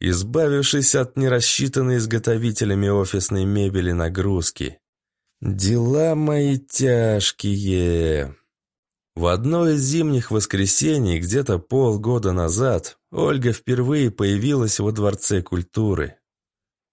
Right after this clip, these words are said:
Отсидев вместе со всеми в актовом зале лекцию о пользе здорового питания, она подошла к нескольким слушателям.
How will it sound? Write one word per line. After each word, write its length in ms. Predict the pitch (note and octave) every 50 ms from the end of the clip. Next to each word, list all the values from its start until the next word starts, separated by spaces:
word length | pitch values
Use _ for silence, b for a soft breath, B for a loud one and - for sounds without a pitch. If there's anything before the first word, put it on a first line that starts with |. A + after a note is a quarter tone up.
| _ _ -
Отсидев 680 | E2 E2+ D#2+ - - A2+ B2 C#3+ F3+ F#3 E3 C3+ -
вместе 340 | D3 D#3 D3+ C#3 - - A#2+
со 180 | - - A#2+
всеми 420 | G#2+ - - - D3+ D3 C#3 B2+ G#2+
в 120 | G2 A#2
актовом 420 | A#2+ A#2 - - G#2+ G#2+ G#2 G2+
зале 340 | G2 G2 A#2+ C3 A2+ G2+ F#2
лекцию 600 | F#2 G2 A#2+ C3+ C3 A2+ - - - G2 F2+ E2+
о 40 | E2
пользе 480 | - _ - B2+ C3+ C3+ A2+ G#2+ G2 F#2
здорового 520 | F2+ F#2+ F#2 G2 F#2 A2 G#2 F#2+ F2 D#2+
питания, 800 | - - F2+ - - B2+ C3+ C3 A#2 G#2 E2 C#2+ C2+ - D#2 _ _ _
она 380 | - - E3 E3 D3+ - A#2+ A2+
подошла 580 | - A#2 A2 A2+ G#2+ - - B2+ C3 C3 A#2+
к 80 | - -
нескольким 600 | A2+ A2 G#2+ G#2+ - - G2 F#2+ F#2+ - F2 F2
слушателям. 840 | - - G#2+ A2+ A#2+ A2+ - F2 D2+ - - C#2+ C#2+ C#2 D2 D2